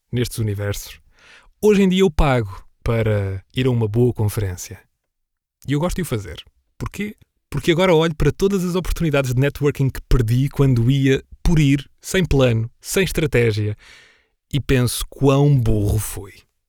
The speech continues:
Dificilmente se vai a uma Web Summit, a um Marketing Masters ou a outro evento grande e se consegue retirar o máximo valor sem se entrar no recinto com um programa bem definido. Saber onde é que estão os speakers que nós queremos ouvir ou com quem queremos conversar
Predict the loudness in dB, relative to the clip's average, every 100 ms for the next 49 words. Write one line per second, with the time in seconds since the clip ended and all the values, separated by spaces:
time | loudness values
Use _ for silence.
0 | _ _ -4 -2 0 0 0 -2 0 2
1 | 4 2 0 -2 0 0 2 2 2 0
2 | 0 0 -2 -6 -10 -6 -4 -2 -2 -2
3 | -2 -4 -2 2 4 4 2 -2 -6 -6
4 | -2 0 0 0 0 0 0 0 -4 -4
5 | -2 2 2 0 -4 -12 -20 -20 _ _
6 | _ _ -2 0 -2 -4 -6 -6 -2 -2
7 | -2 -2 -2 -2 -4 -6 -6 -6 -6 -6
8 | -6 -4 -2 0 -2 -4 -4 -4 2 4
9 | 4 2 0 0 -4 -4 -4 -4 -8 _
10 | _ -2 2 2 2 -2 -2 0 2 0
11 | -4 _ _ -4 -2 -4 -4 -2 -2 -2
12 | -2 -2 0 -2 -2 -2 -4 -2 0 0
13 | -2 -4 -2 0 0 0 0 -2 -4 -4
14 | -2 -2